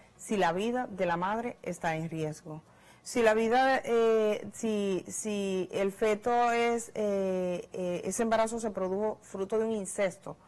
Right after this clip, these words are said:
o de una violación, no es obligado interrumpir el embarazo, pero si la mujer quiere,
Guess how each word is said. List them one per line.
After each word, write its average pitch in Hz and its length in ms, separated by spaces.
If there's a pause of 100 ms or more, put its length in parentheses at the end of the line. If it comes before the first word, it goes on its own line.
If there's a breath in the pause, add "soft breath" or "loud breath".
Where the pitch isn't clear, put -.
(260 loud breath)
o 175 120
de 175 100
una 185 120
violación, 170 640
no 180 180
es 185 160
obligado 190 680
interrumpir 175 460
el 185 100
embarazo, 170 520
pero 165 180
si 156 140
la 156 100
mujer 160 260
quiere, 190 420